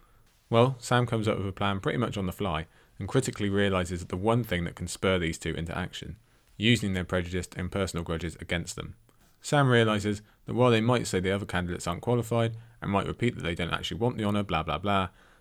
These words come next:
the one thing that can get them to budge is that their rival might get it instead. It's a brilliant moment of analysing two different people by Sam, and really does show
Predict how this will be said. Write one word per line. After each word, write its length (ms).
the 80
one 300
thing 260
that 140
can 100
get 120
them 120
to 80
budge 360
is 100
that 120
their 160
rival 460
might 200
get 180
it 100
instead. 440
It's 100
a 60
brilliant 340
moment 300
of 100
analysing 500
two 180
different 260
people 240
by 120
Sam, 340
and 120
really 160
does 200
show 280